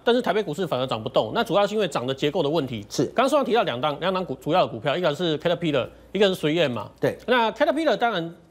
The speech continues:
Speaker 1: 呃，最近这一段时间，大概，呃，过去这一两年开始押宝中国大陆的业务。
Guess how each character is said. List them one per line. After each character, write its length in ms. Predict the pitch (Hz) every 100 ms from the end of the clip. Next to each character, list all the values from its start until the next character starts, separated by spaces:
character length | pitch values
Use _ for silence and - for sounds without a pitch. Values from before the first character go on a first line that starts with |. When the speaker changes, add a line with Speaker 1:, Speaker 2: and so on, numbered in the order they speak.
| _
Speaker 1:
呃， 300 | - 147 139 131 -
最 160 | - 247
近 200 | 226 208
这 120 | 208
一 40 | 196
段 160 | 190
时 80 | 139
间， 140 | 143
大 100 | 170
概， 280 | 214 180 143 - - _ -
呃， 180 | 147 139
过 200 | 254 208
去 340 | 226 196 165
这 240 | 220 185 226
一 60 |
两 180 | 170 107
年 160 | 117 113
开 140 | 202
始 160 | 143 139
押 160 | 180
宝 180 | 180 113
中 200 | 143 175
国 120 | 139
大 120 | 151
陆 100 | 139
的 60 | 123
业 140 | 131
务。 160 | 123